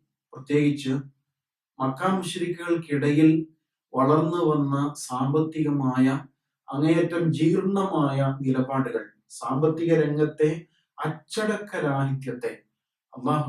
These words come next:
സുബ്ഹാനഹു വ തആല വളരെ കണിശമായി തന്നെ കൈകാര്യം ചെയ്യുന്നത് നമുക്ക് കാണാൻ കഴിയും.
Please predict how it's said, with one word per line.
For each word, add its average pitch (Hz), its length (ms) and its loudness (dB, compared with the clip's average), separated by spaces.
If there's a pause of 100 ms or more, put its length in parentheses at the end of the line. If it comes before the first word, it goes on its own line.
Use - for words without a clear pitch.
സുബ്ഹാനഹു 135 600 -6
വ 131 120 0
തആല 123 260 -2 (600)
വളരെ 143 400 2 (380)
കണിശമായി 135 680 -4 (100)
തന്നെ - 260 -12 (220)
കൈകാര്യം 131 600 -2
ചെയ്യുന്നത് 113 480 -6 (520)
നമുക്ക് 113 360 -10 (200)
കാണാൻ 120 280 -14 (100)
കഴിയും. 107 280 -8